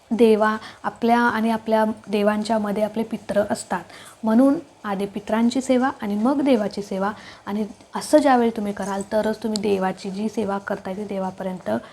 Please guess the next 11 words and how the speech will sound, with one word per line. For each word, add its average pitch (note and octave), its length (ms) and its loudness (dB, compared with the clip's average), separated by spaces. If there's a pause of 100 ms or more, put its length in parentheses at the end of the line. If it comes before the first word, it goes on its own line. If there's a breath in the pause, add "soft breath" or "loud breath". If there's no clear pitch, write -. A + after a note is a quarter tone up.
(160 loud breath)
तुमचे G#3 200 -4
पितरं G#3 340 -4
पोहोचू G3+ 500 -4
देतील A3 460 0
आणि G3+ 140 -6
तुमच्या G#3+ 300 -8
सगळ्या G#3+ 640 -4
संकटातून G3 600 -8
तुम्हाला G3+ 280 -6
मुक्त G3 360 -8
करतील. F#3 300 -14